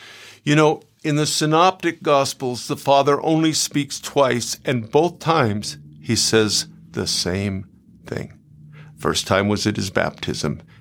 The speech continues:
and now here at the Transfiguration. The Father wants the three disciples,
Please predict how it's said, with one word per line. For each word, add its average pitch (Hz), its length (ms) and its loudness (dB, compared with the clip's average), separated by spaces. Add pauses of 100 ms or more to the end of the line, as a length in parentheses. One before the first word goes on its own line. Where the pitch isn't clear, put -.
(480)
and - 160 -4
now 80 260 2
here 78 260 -2
at 69 80 -6
the - 80 -8
Transfiguration. 85 1120 -4 (1040)
The 127 60 -2
Father 269 420 0
wants 160 600 0 (600)
the 127 240 2
three 160 500 -2
disciples, 127 1200 -2